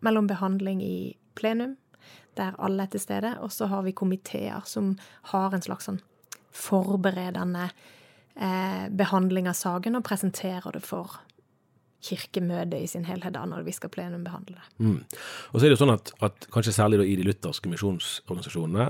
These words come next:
Speaker 2: som, som, som med sin generalforsamling som tror for så vidt ligner,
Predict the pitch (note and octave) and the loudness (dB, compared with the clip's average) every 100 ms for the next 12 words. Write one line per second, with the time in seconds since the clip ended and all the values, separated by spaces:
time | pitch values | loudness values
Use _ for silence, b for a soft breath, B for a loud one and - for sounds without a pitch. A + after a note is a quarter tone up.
0 | - - - F#2+ E2+ - G#2+ F#2 E2+ - | -2 -8 -2 0 0 -4 -4 -2 -2 -2
1 | G2+ F#2 G2+ E2 E2 F#2+ - E2 D2+ D2+ | 0 2 2 0 0 -2 -2 -4 -4 -4
2 | D#2 C#2+ F#2+ C#3 G2+ F2 G2+ F#2+ | -4 4 6 8 8 6 6 4